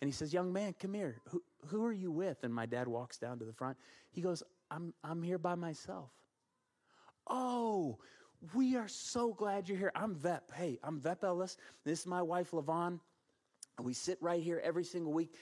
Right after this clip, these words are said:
Come up here for rehearsal. We're about to be done with rehearsal, and then you can sit with us, and then we'll drive you home after church." We got really poor when we lost that America.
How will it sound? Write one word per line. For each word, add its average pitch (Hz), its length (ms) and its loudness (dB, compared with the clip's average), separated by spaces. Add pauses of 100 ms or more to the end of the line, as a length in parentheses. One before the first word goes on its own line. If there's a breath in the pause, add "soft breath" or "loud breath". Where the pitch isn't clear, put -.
(160 loud breath)
Come 196 160 0
up 208 160 0
here 196 200 0
for 165 200 0
rehearsal. 165 500 2
We're 143 120 2
about 156 280 2
to 165 60 -10
be 151 100 -2
done 165 200 0
with 151 160 -2
rehearsal, 147 500 -2 (280 loud breath)
and 143 120 0
then 143 120 2
you 170 120 2
can 160 200 -6
sit - 240 -2
with 170 160 0
us, 165 260 -4
and 151 100 -4
then 143 140 0
we'll 165 160 2
drive 147 540 -2
you 135 160 -4
home 127 280 -2
after 107 300 -8
church." - 380 -8 (1700 soft breath)
We 190 180 2
got 170 320 0
really 165 520 2
poor 139 360 2
when 113 240 0
we 113 160 0
lost 107 400 -4
that 101 160 -6
America. - 580 -14